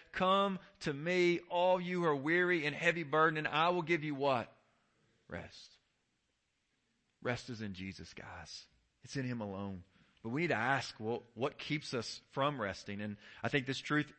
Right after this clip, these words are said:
comes about. We fail to rest because we fail to believe God. That's the, the reminder is, again, this rest, yes, it's one day a week, but what we start to understand as the scriptures unfold, and maybe you're already starting to get a glimmer of it, is the reality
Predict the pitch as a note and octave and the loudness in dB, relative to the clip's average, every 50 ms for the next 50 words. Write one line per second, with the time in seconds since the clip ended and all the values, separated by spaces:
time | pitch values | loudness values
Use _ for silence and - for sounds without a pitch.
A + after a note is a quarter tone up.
0 | _ - D3 C#3 C3+ A#2+ A#2+ A2 B2 C#3+ C3 G#2+ - - - - - _ _ C#3+ | _ -4 -2 -2 -2 -2 0 2 2 2 2 2 -2 -8 -18 -20 -20 _ _ -2
1 | D3+ C#3+ - C#3 D3 D#3+ D3+ C3+ C3 C#3 D3+ D#3+ - - C#3+ - D3 C3+ C3 D#3 | 0 4 6 6 8 8 6 6 6 6 6 6 4 0 -2 -2 -2 0 0 -4
2 | D3 - - C3 C3+ D3 D3+ C#3+ C#3 C#3+ D3+ D3+ C#3+ A2+ B2 C3 D#3 D3 A2+ G2+ | -4 -2 0 2 2 2 2 0 0 0 0 -2 0 2 2 2 4 2 2 2
3 | - D#3+ - - - E3+ D3+ - - - - - E3 D#3 D3 D3+ D3+ E3 F3+ E3 | 2 0 0 -2 -4 -6 -6 -6 -10 -12 -2 0 2 4 4 6 6 6 4 4
4 | B2+ A2 G#2+ G#2+ - D3+ D#3+ E3 E3+ G3+ F3 E3 F#3 - - D#3 F3+ G#3 G#3 F#3 | 2 0 -2 -2 -4 -4 -6 -2 -2 -2 0 0 0 -2 -2 2 4 4 4 4
5 | D3+ - - E3+ G#3+ G#3 F#3 - G3 E3 - E3 D#3 D#3 F#3+ A#3 B3+ A#3+ G3 F3 | 0 -4 -2 0 2 2 2 0 -4 -6 -6 -6 -4 0 0 2 6 6 8 8
6 | D#3 D3 D#3+ G3+ G3+ E3 C3 D3 D#3 F3+ A3 A3+ A3+ - - A3 G3 - - D#3+ | 8 8 6 6 6 6 4 2 2 2 2 0 -2 0 2 2 2 2 2 0
7 | E3+ E3 E3 - - F3+ F3 E3+ D3+ - - - - - D#3+ C#3+ E3 - - - | 0 0 0 0 0 2 2 2 0 -2 -6 -6 -4 -2 -2 0 -2 -2 0 2
8 | A3+ B3 - - G#3 F3 E3+ - F3 F3 - - G3+ G3 F#3+ E3+ D#3+ D3+ F3+ G#3 | 2 2 2 2 0 2 2 0 0 0 4 4 6 6 6 6 6 6 4 4
9 | G3+ F#3+ G#3 - E3+ F#3 F3+ - - G3 F3 F#3 F3+ E3 F3 D#3+ C3+ D3 F3 G#3+ | 4 2 2 4 4 4 4 2 2 2 2 2 2 2 2 2 2 2 4 4
10 | A3+ G#3 F3+ D#3+ D#3 D3+ F3 - E3 F3+ D3+ F#3 F3+ E3+ F3 F3 G#3+ B3+ B3+ A3 | 4 6 6 6 6 4 2 0 0 0 0 2 2 4 4 4 6 4 4 2
11 | - F#3 F3+ | 2 0 -2